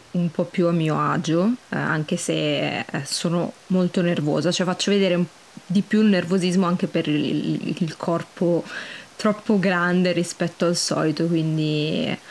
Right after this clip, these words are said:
eh, diciamo che non mi sento più così tanto a disagio perché sono con,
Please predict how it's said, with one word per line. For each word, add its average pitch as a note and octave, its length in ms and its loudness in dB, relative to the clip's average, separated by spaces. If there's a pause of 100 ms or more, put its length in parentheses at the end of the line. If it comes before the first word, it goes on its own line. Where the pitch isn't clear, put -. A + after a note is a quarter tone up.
(200)
eh, D3 200 -4
diciamo E3+ 300 0
che F3+ 80 0
non F3 100 2
mi F3+ 100 2
sento F#3+ 260 2
più G#3+ 180 0
così F3+ 200 2
tanto F#3+ 240 2
a F#3 40 0
disagio G3 840 2
perché F3 260 -2
sono E3 340 0
con, D3+ 580 -2